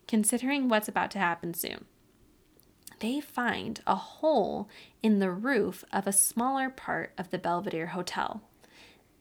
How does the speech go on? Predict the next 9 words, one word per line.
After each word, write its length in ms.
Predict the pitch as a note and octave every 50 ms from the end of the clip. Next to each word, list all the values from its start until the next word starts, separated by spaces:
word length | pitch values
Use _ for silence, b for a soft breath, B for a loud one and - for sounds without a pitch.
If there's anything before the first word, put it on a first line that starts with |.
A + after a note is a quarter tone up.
| _ _ -
Next 320 | G3 F#3+ A#3 - - -
to 80 | - D#4
the 80 | D#4 C4+
hole, 540 | - - - - G#3+ A3 - G#3+ B3+ B3+ - _ _ _ _ _ _ -
there 200 | G3+ G3 - -
are 120 | G3 G3
flip-flops. 1080 | - - - - - C#4+ C#4 - - - - - - - - - - - - - - - _ B B B B B B B B -
The 80 | A#3+
thing 260 | A#3 - - E4+ G4+